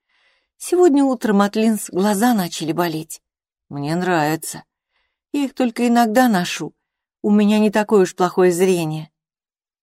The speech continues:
Стоя на платформе, Митчелл размышлял, почему Мадлен надела очки. То ли это означает, что она чувствует себя с ним непринужденно, то ли ей плевать, как она при нем выглядит.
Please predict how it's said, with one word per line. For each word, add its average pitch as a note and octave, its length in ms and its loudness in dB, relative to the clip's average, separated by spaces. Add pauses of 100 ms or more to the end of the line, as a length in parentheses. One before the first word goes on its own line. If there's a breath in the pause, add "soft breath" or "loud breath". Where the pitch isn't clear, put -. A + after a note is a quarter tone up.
(120)
Стоя A#3 360 2
на G3 120 0
платформе, F3 640 -4
Митчелл G#3 400 -2
размышлял, G3 720 -4 (400)
почему A#3+ 460 0
Мадлен D3+ 480 -2
надела C#3+ 400 -4
очки. - 460 -12 (680)
То E3+ 160 4
ли D#3 140 2
это D#3 240 -2
означает, D3+ 600 -4
что - 220 -4
она D3+ 180 -4
чувствует D#3 520 -4
себя D3+ 260 -2
с - 100 -12
ним D#3+ 180 -2
непринужденно, D3+ 960 -2 (500)
то F#3+ 120 2
ли F#3 120 4
ей G3+ 180 6
плевать, F#3 440 0
как G3+ 180 -4
она G#3 180 0
при G#3+ 120 -2
нем A3+ 220 2
выглядит. F3 680 -4